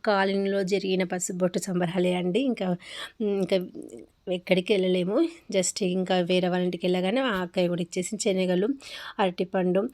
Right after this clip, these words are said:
వక్కపొడి, పసుపు, కుంకుమ, ఫ్లవరు, తమలపాకులు, ఇంకా ఫ్లవర్స్ దండ ఇలా ఇచ్చిందండి. మా అక్కయితే ఇట్లా పసుపు బొట్టు ఇవ్వగానే ఇట్లా పట్టుకొని,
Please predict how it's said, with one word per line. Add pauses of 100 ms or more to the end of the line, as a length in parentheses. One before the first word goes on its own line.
(280)
వక్కపొడి, (180)
పసుపు,
కుంకుమ, (180)
ఫ్లవరు,
తమలపాకులు, (240)
ఇంకా
ఫ్లవర్స్
దండ (480)
ఇలా
ఇచ్చిందండి.
మా
అక్కయితే
ఇట్లా (240)
పసుపు
బొట్టు
ఇవ్వగానే
ఇట్లా
పట్టుకొని,